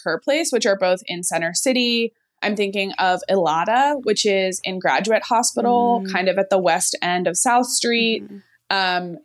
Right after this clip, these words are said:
Speaker 1: some of these places, the reservations go up, like, a certain time and then they fill up really fast. So, you know, going out of your way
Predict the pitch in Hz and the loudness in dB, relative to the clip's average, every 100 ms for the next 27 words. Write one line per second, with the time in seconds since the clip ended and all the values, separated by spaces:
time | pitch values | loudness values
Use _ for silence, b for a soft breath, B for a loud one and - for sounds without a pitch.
0 | - - 254 262 262 233 226 247 190 220 | -4 0 2 0 0 0 0 0 0 -2
1 | 202 175 190 180 185 220 202 208 - 180 | 0 0 -2 -2 -2 -2 -2 -4 -2 0
2 | 175 170 - - 175 190 - 190 180 - | 2 0 -4 -4 -2 -2 0 -2 -2 -6
3 | 160 165 175 156 180 175 170 160 - 147 | -4 -2 -2 -4 -4 -4 -4 -4 -2 0
4 | 151 156 240 262 - - - - b _ | 0 2 2 2 0 -2 -4 -8 b _
5 | - 226 208 190 - _ - 233 196 202 | 0 4 4 2 -2 _ -2 2 2 2
6 | 190 208 214 214 202 196 170 175 180 | 2 2 0 0 0 2 2 2 0